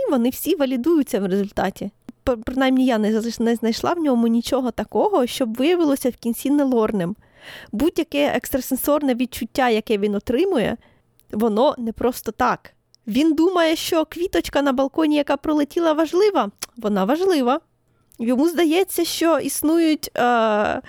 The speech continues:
криптиди. Та ну, криптиди не можуть існувати. Ні, як насправді криптиди існують. Насправді криптиди — це взагалі головний, е,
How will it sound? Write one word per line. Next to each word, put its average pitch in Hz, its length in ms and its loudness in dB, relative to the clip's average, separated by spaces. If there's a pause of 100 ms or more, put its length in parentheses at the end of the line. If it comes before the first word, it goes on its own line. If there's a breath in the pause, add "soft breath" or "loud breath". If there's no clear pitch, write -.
(720 loud breath)
криптиди. 269 720 -2 (280)
Та 330 120 2
ну, 220 140 0
криптиди 349 460 -2
не 311 100 2
можуть 262 380 0
існувати. 196 520 -2
Ні, 320 140 0
як 294 180 0
насправді 330 420 -2
криптиди 285 480 -2
існують. 254 560 0
Насправді 294 440 0
криптиди — 277 480 -4
це 269 140 -2
взагалі 254 600 0
головний, 233 680 2
е, - 380 0